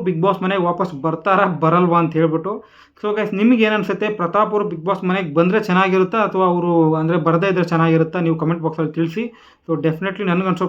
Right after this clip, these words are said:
ಪ್ರಕಾರ ಎಲ್ಲರೂ ಕೂಡ ಪ್ರತಾಪ್ ಅಂದರೆ ತುಂಬ ಅಂದರೆ ತುಂಬ ಇಷ್ಟ ಇದ್ದಾನೆ. So ಪ್ರತಾಪ್ ಬಂದ್ರೇ ತುಂಬ ಚೆನ್ನಾಗಿರುತ್ತೆ ಅನ್ಕೋ ಅಂತ, ಅಂತ ಅಂದರೆ ಅಂತ ಹೇಳ್ತಾರೆ ಎಲ್ಲರೂ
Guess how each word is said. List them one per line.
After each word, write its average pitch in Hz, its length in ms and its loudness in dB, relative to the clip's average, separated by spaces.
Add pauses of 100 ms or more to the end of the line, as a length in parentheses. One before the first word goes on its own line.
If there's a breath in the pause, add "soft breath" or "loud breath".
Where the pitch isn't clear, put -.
ಪ್ರಕಾರ 170 380 0 (100)
ಎಲ್ಲರೂ 170 300 2
ಕೂಡ 190 180 0
ಪ್ರತಾಪ್ 175 360 -4
ಅಂದರೆ 175 140 -4 (120)
ತುಂಬ 170 220 -4
ಅಂದರೆ 175 160 -4 (100)
ತುಂಬ 170 160 -4 (100)
ಇಷ್ಟ 160 120 -8 (140)
ಇದ್ದಾನೆ. 180 220 0 (400 loud breath)
So 180 80 -10 (200)
ಪ್ರತಾಪ್ 165 360 -2
ಬಂದ್ರೇ 202 320 0 (100)
ತುಂಬ 175 200 2
ಚೆನ್ನಾಗಿರುತ್ತೆ 165 480 2
ಅನ್ಕೋ 156 260 -2
ಅಂತ, 151 140 -6 (140)
ಅಂತ 156 140 -4 (400)
ಅಂದರೆ 220 200 -4
ಅಂತ 196 100 -6 (100)
ಹೇಳ್ತಾರೆ 180 320 0
ಎಲ್ಲರೂ 180 160 0